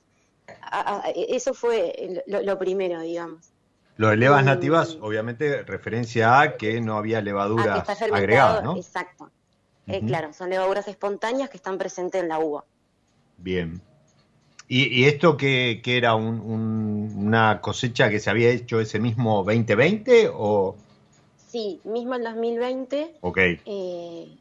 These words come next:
Speaker 1: mismo el dos mil veinte, sí, sí, ese fue el primer, el un-, el primer vino que hice.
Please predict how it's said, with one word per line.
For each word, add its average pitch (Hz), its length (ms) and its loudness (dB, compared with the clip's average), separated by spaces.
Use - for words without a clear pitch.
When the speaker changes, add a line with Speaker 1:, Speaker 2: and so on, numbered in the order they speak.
Speaker 1:
mismo 233 240 -2
el 233 60 -2
dos 214 80 -4
mil 196 160 -4
veinte, 196 300 -4
sí, 208 140 -12
sí, 208 200 -6
ese 208 180 -4
fue 220 140 -2
el 208 60 -4
primer, 202 340 -4
el 208 140 0
un-, 240 120 0
el 190 80 -2
primer 220 380 -2
vino 220 300 -2
que 180 120 -6
hice. 175 280 -8